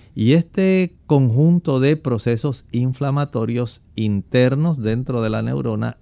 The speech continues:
y externos en esas células gliales se puede reducir por la presencia, eh, con el uso de la Uncaria tormentosa, que contiene este tipo de sustancia,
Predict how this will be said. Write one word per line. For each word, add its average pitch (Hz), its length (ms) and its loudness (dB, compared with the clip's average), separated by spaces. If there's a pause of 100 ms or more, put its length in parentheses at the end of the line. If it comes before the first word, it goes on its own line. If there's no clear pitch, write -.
y 196 260 -2 (320)
externos - 1120 -6 (640)
en 95 140 -4
esas 104 280 -4
células 107 420 -4
gliales 120 640 -4 (560)
se - 260 0
puede 165 360 2
reducir 151 720 0 (600)
por 170 220 2
la 156 240 0
presencia, 139 920 -2 (520)
eh, - 160 -12
con 143 260 4
el 156 120 4
uso 139 520 0
de 107 340 0
la 147 340 -2
Uncaria 117 640 0
tormentosa, 123 1080 -4 (460)
que 143 120 0
contiene 143 680 -2
este 113 280 -2
tipo 120 400 -2
de 107 80 0
sustancia, 123 760 -4